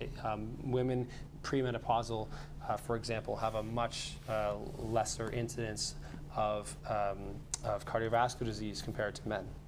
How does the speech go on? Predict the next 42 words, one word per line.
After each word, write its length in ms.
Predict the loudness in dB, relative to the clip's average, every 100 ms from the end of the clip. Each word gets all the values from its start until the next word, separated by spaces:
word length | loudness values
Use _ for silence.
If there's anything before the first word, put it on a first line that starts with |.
| -10 -10 -10 -2
okay, 160 | 0 4
of, 200 | 2 0 -8
of 80 | 2
heart 160 | 4
attacks. 500 | 4 2 0 -2 -6 -6 -8 -10 -10 -10 -10 4
But 420 | 8 8 6 -4 -6 4
that 200 | 4 6
relationship 540 | 4 4 4 0 0 2
evens 340 | 2 4 4
up 180 | 4 4
really 240 | 2 2 2
quickly 600 | 6 6 6 2 2 0 -6 -6 -6 -8 -4 4
after 520 | 4 4 2 2 0 -4 -6
women 200 | -2 0
hit 120 | 0
menopause. 640 | 2 2 2 0 -2 -6 -6 -8 -8 -10 -10
So 160 | -6 -2
they 120 | 0
lose 340 | 2 4 4 6
that 220 | 4 4
protective 380 | 4 2 2 -4
effect, 440 | 0 2 2 -4 -6 -6 -4
uh, 320 | 0 0 0 -2
when 120 | -2
they 60 | -2
stop 300 | 2 2 2
producing 280 | -2 -2 0
estrogen, 440 | 0 0 -2 -2 -4 -10 -10 -2
and 80 | 0
all 100 | 2
of 60 |
a 20 |
sudden 260 | 2 2 2
their 160 | 0 2
rates 320 | 0 0 0
of 220 | -2 -2 -8 -6 0
hypertension, 560 | 0 2 -2 0 -2
cardiovascular 500 | 0 0 2 2 2
disease 380 | -2 -2 -2 -4
jump 280 | -2 0 2
up 160 | 2 0
to 240 | -4 -4